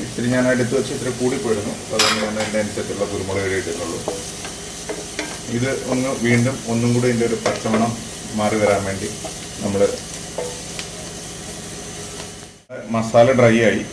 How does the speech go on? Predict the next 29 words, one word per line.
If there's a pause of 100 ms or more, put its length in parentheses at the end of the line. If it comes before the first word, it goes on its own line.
ഇത്
സാധാരണ
ഞാൻ
കട്ട്
ചെയ്യുന്നതിനേക്കാളും
കുറച്ചുകൂടി
വലിപ്പം
കൂട്ടിയാണ് (580)
ഇന്ന്
പൊട്ടറ്റോ
കട്ട്
ചെയ്തിട്ടുള്ളത്.
അപ്പോൾ
ഇച്ചിരി
പണിയെടുക്കേണ്ടി
വരും. (260)
പൊട്ടറ്റോ
നന്നായിട്ട്
വെന്തിരിക്കുകയാണെങ്കിൽ
പെട്ടെന്ന്
ഉടഞ്ഞ്
കിട്ടും. (260)
അപ്പോൾ
നമ്മൾ
ഈ
പൊട്ടറ്റോ
ഇതിലേക്ക്
ആഡ്
ചെയ്തു.